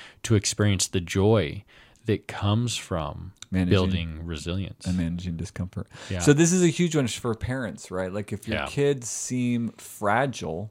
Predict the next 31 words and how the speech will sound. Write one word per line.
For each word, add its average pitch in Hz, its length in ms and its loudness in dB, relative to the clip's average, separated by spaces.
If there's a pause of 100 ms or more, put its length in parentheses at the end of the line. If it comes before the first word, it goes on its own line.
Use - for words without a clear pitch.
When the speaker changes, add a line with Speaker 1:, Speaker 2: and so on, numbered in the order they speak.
(160)
Speaker 1:
Mm-hmm. 82 460 -2 (320)
Speaker 2:
the, 113 280 -2
the, 117 200 -4
really, 151 460 2
I 113 100 0
think 143 300 -6
that 120 260 2
the 107 220 -2
focus 131 580 0
and 110 140 -2
opportunity, 104 920 -4 (100)
or 98 200 -4 (100)
what's 98 400 -4
great - 320 -4
parenting, 117 500 -6
is 98 360 -4
you 101 120 -4
have 113 520 -4
to 98 520 -4 (460)
manage, 123 720 -2
protect, - 800 -4 (200)
um, 95 520 -2 (520)
you 127 140 -6
know, 104 160 0
your 104 200 -2
children, 160 460 0
but 110 220 2
Speaker 1:
Sure. 85 360 2
Speaker 2:
you've 120 260 -2
got 131 380 4
to 110 640 0